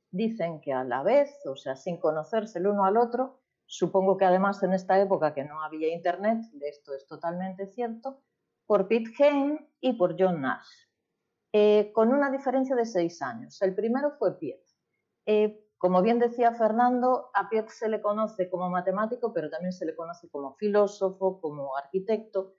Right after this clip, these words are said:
Era una persona interesada en montones de cosas.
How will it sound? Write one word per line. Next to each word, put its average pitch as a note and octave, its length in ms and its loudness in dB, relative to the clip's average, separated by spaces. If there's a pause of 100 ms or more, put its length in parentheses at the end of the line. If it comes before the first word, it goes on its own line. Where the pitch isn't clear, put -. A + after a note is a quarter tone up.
(240)
Era A3 160 4
una A3+ 160 6
persona A3 380 4
interesada F#3 540 2
en E3+ 80 0
montones C#3 580 -8
de C3 100 -20
cosas. - 320 -20